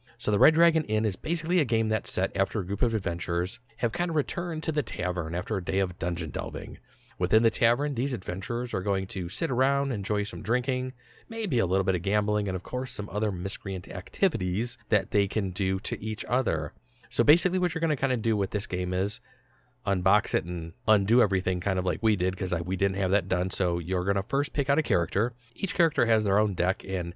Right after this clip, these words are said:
I will say that the art on the cards and the text on the cards are both really, really spectacular. I was playing as Zot the Wizard and Pookie, his little bunny pet, and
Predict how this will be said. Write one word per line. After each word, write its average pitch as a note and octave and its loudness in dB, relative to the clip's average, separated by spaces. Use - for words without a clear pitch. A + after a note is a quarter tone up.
I G2 2
will B2 2
say C#3 0
that A2 -2
the - -4
art A#2+ 4
on C3+ 0
the C#3 0
cards C#3 0
and G#2 2
the F#2 0
text - -2
on B2+ 0
the C3+ -2
cards C3+ 0
are F#2+ -2
both F#2 2
really, G#2+ 0
really F2+ 4
spectacular. E2 -4
I C3 4
was E3 0
playing B2+ 0
as F#2 -2
Zot B2 2
the C#3+ 0
Wizard F#2+ 0
and F#2+ -4
Pookie, F2 6
his G2+ 0
little G2 0
bunny F#2 0
pet, - -2
and G#2+ -2